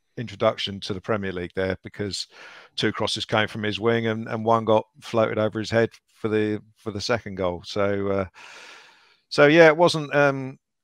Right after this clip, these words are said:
it, it wasn't great. Um, two nil down at half time, half made the changes, brought on, uh, Tall Paul and, um, Sulemana, and it was a little bit better in the second half. But like the Newcastle away game, we're out,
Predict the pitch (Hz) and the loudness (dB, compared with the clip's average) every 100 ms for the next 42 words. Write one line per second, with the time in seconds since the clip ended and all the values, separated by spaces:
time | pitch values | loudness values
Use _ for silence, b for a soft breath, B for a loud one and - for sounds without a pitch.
0 | _ _ 156 - - 156 165 165 - 135 | _ _ -20 -18 -10 -10 0 0 0 -6
1 | - 131 135 131 - 123 123 123 127 120 | -2 4 6 4 -2 -2 0 0 -2 -6
2 | 90 87 - 123 104 107 107 107 110 - | -14 -14 -8 -6 -4 -4 -4 -2 -2 -2
3 | 123 113 110 113 113 - _ _ _ _ | -2 -2 -2 -4 -6 -6 _ _ _ _
4 | 110 _ 147 123 117 107 117 113 104 107 | -20 _ -2 0 0 -4 -4 -6 -6 -10
5 | - 107 110 107 104 104 104 98 - 110 | -10 -10 -8 -10 -8 -6 -6 -8 -8 -8
6 | 104 113 110 110 107 107 110 104 101 - | -4 -4 -2 -4 -4 -4 -4 -8 -16 -8
7 | 120 113 113 117 117 120 135 135 147 139 | -6 -4 -2 0 0 0 -4 -4 -2 4
8 | 147 123 110 104 113 107 107 104 98 - | 4 4 -2 -4 -2 -2 -2 -8 -10 -8
9 | 101 - 113 104 104 - - 117 - b | -10 -10 -8 -6 -8 -10 -8 -6 -6 b
10 | b b b b - 120 143 131 - 113 | b b b b -12 2 4 4 -2 -10
11 | 107 127 - 101 92 101 101 120 110 98 | -6 -6 -6 -6 -6 -6 -2 -2 -2 -4
12 | 101 95 _ 117 117 131 101 | -6 -10 _ -8 -4 -2 -2